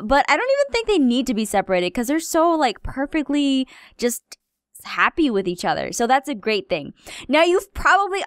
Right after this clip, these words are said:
already seen my house. I've seen a glimpse of it, and I've tried not to look at it because I know Kiki and Brendan have been doing, like, a crazy job with it. Um,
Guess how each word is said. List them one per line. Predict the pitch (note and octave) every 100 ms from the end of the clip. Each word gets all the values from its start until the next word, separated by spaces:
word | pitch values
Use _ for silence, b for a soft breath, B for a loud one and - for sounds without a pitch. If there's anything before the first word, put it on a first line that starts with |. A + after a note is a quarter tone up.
| D4+
already | D#4 D#4+ D4+
seen | D#4+ C#4+
my | C4 B3+
house. | A#3+ A#3+ -
I've | C4+
seen | B3+ D4+ C#4
a | B3
glimpse | A#3+ C4 C4
of | B3
it, | C#4
and | C#4
I've | C4 C4
tried | - - A3+ A3 B3 B3+
not | B3+ -
to | C4
look | B3 B3
at |
it | A#3+ -
because | A#3 C4+
I | A3+
know | A#3 A#3
Kiki | A3+ B3+ A3 A#3
and | G#3+ G3+
Brendan | G#3 G#3 G#3
have | F#3+
been | G3
doing, | F#3+ F#3+ G3
like, | F#3+ F#3+ -
a |
crazy | F#3+ - A3 G#3+ G3+ G#3+
job | F#3 F#3+ G3
with | G3+
it. | G3+ G3+ B B B -
Um, | B3 B3 A#3+